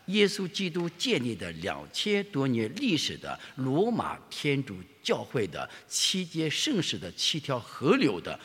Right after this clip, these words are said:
共融中。没有七节圣事的共融，我们将成为分裂、自高自大，打击别人。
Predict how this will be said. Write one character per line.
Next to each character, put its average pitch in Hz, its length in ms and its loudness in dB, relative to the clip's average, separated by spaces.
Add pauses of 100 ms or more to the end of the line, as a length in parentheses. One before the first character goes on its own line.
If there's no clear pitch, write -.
(220)
共 233 260 2
融 73 220 -8
中。 - 140 -14 (960)
没 135 160 4
有 117 100 6
七 151 240 0
节 151 140 4
圣 214 240 0
事 156 100 -2
的 151 80 2
共 160 320 2
融， 80 320 -4 (280)
我 95 120 -2
们 82 160 -6
将 - 200 -10
成 - 180 -8
为 64 80 -14
分 196 380 2
裂、 202 140 -2 (840)
自 190 240 0
高 170 220 0
自 160 200 -2
大， 170 220 -4 (500)
打 - 200 -6
击 87 260 -12
别 - 140 -16
人。 - 100 -14